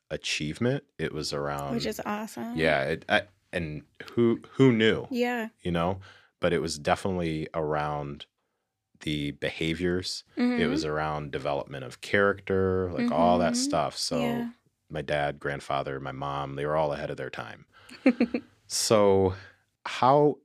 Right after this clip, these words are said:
Speaker 1: how much of that conversation do you feel like we should be having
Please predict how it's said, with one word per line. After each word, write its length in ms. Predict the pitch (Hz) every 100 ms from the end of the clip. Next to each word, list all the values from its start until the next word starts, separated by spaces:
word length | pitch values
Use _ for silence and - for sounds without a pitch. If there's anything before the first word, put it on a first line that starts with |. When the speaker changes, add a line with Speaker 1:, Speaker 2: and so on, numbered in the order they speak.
| -
Speaker 1:
how 240 | - 160
much 240 | 165 156
of 100 | 113 101
that 160 | 92
conversation 1080 | - 90 85 80 - 76 73 - 73 69 69 _ _ _ _ _ _ _ _ _ _ _ _ _ -
do 120 | 90
you 300 | 85 80 87
feel 340 | - - 85
like 280 | 78 73 71
we 160 | 73 76
should 240 | - 69
be 140 | 67 65
having 640 | - 73 69 71 64 65